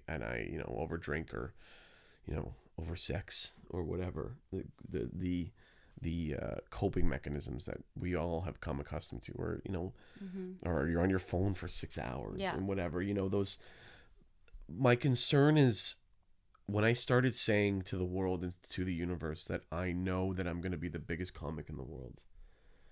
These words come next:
Speaker 1: I just went, "Okay." So everything else doesn't matter. And, you know, that's where my voice comes in. I've had people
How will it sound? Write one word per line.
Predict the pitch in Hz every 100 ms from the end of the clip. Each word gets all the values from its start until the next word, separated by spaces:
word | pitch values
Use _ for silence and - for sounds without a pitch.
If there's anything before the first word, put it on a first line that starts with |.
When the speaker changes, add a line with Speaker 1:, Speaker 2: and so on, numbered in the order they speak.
| - - - - - -
Speaker 1:
I | 101
just | 104 -
went, | 95 - - - - - - - - - - -
"Okay." | - 180 - _ - - - - - - - - _ _ -
So | - 82
everything | 92 95 92
else | 92 -
doesn't | - -
matter. | - - - - _ - _ _ _ _ _ _ _ - _ _ _ -
And, | 90 85 87 87 - _ _ _ -
you | 95
know, | 87
that's | 92 101 -
where | 101
my | 90
voice | 85 87 90 87
comes | - 82 80
in. | 87 82
I've | 123 175
had | 160
people | 120 107 98 90